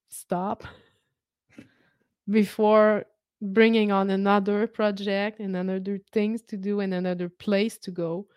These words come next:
So he was already more present than I was. And I told him that recently, that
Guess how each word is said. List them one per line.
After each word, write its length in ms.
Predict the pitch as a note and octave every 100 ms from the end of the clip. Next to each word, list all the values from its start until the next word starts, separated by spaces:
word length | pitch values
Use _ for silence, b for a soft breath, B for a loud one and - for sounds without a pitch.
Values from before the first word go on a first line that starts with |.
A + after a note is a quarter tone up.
| _ _ _ _ _ _ _ _ _ _ _
So 260 | - - A3
he 160 | -
was 180 | D#4+ F#4
already 460 | E4+ D4+ C4 A#3 A#3
more 380 | A3 A3 A3 G#3+
present 720 | - G#3 A3 A#3+ G#3 F3+ F#3+
than 180 | F3+
I 180 | F3+ E3+
was. 420 | E3+ E3+ D3+ E3+
And 160 | F#3 F3
I 120 | G3
told 320 | G3 B3 B3+
him 160 | G#3 E3+
that 240 | F3+ E3+
recently, 680 | F3+ F#3 - F3+ D#3+ F3 -
that 200 | - -